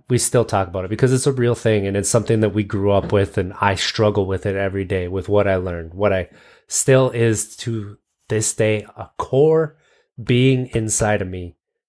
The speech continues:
is toxic masculinity. I still retreat into it sometimes, and it's not a conscious thing. Like, I consciously try to get better at it, but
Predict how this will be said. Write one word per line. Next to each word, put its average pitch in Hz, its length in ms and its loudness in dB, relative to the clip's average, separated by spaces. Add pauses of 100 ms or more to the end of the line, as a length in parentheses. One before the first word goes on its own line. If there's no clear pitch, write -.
(100)
is 113 300 4
toxic - 440 -2
masculinity. 90 720 -4
I 92 100 0
still 110 300 2
retreat 101 720 -4 (140)
into 117 440 2
it 101 160 -4
sometimes, 85 680 -8
and 117 240 0 (480)
it's 113 260 0
not 120 300 2
a 107 60 0
conscious - 580 0
thing. 95 320 -4
Like, 95 160 -8
I 95 100 -4
consciously 110 600 -4
try 104 200 -2
to 92 100 -6
get 92 180 -8
better 135 260 2
at 87 200 -6
it, - 120 -14 (720)
but 107 380 2